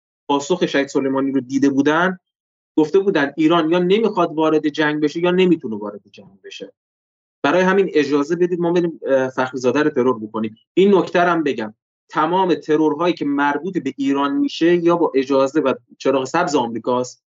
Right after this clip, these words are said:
ما مورد زیاد داشتیم، یا با اجازه و چراغ سبز آمریکاست یا با اطلاع اونها. و شهید فخریزاده به همین راحتی ترور شد.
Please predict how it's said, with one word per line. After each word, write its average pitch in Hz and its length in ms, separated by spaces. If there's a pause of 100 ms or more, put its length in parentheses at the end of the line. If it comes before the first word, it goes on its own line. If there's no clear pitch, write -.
(200)
ما 156 80
مورد 165 280
زیاد 170 340
داشتیم، - 340 (540)
یا 151 220
با 180 100
اجازه 143 360
و 143 220 (120)
چراغ 135 300
سبز 170 300
آمریکاست 139 480
یا 175 60
با 185 100
اطلاع 147 340
اونها. - 440 (1600)
و 151 100
شهید 170 260
فخریزاده 175 440
به 214 80
همین 208 180
راحتی 190 200
ترور 214 280
شد. 214 180